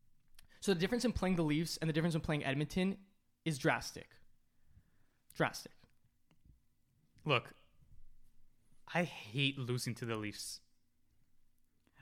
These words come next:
Speaker 2: But you have to give them credit because they played a solid game, except for their second period against the Habs. Like, they, they played a solid game.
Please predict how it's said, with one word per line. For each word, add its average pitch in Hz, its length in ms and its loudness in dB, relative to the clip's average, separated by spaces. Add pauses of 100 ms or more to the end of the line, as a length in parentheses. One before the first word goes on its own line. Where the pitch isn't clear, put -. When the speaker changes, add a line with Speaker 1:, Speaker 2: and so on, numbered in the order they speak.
(100)
Speaker 2:
But 139 120 2
you 170 80 10
have 180 140 6
to 180 60 -2
give 160 140 4
them 135 140 2
credit 113 400 0 (340)
because 123 720 -2
they 131 240 4
played 135 380 0
a 127 60 0
solid 110 480 0
game, 104 340 -2 (140)
except - 320 -4
for 127 80 0
their 117 120 -2
second 120 380 -6
period 113 260 0
against 110 220 -6
the 117 60 -4
Habs. 110 420 -6 (960)
Like, 139 140 2
they, 180 120 0 (500)
they 175 140 4
played 143 200 2
a 110 60 2
solid 107 360 -2
game. 104 180 -8